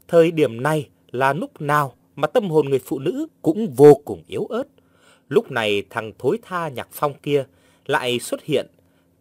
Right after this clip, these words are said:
Thằng ôn ấy đẹp trai thế nào cơ chứ? Mà đấy là còn chưa tính nó mang theo cả súng nữa. Mùi vị đàn ông bộc lộ không sót tí gì.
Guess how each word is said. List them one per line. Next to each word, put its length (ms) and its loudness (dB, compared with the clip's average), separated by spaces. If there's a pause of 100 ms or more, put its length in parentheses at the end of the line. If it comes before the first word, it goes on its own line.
Thằng 260 -8
ôn 200 0
ấy 160 0
đẹp 280 -6
trai 320 -4 (240)
thế 120 -2
nào 240 -4
cơ 120 -10
chứ? 200 -12 (420)
Mà 400 2
đấy 240 -2
là 160 -4
còn 240 -6
chưa 140 -2
tính 280 -6
nó 80 -6
mang 220 -8
theo 140 -12
cả 180 -8
súng 340 -6
nữa. 180 -10 (320)
Mùi 320 0
vị 160 -6
đàn 200 -6
ông 260 -8
bộc 220 -4
lộ 360 -2
không 260 -4
sót 280 -4
tí 140 -6
gì. 300 -6